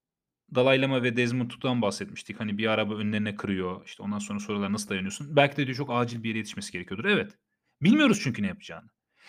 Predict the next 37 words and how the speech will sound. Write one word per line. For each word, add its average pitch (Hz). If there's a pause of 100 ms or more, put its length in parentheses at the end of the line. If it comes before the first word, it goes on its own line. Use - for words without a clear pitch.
(100)
Şimdi 185
ben 214
ona 226 (440)
ilk 226
aklımıza 165
gelen, 120
genelde 120
hani 123
bu 123 (600)
"Ne 131
ekersen 131
onu 127
biçersin." 104
lafı 113
gibi. 123 (1000)
Düşüncesiz 180
diyoruz 113
o 107
adama. 98
Bencil 160
diyoruz. 98 (180)
"Biz 147
insan 170
değil 165
miyiz?" 139
diyoruz. 101
"Biz 143
de 160
yolda 120
gidiyoruz." 101
falan 131
filan. 95
Doğru, 165
haklıyız 87
da 80
bu 80
arada. -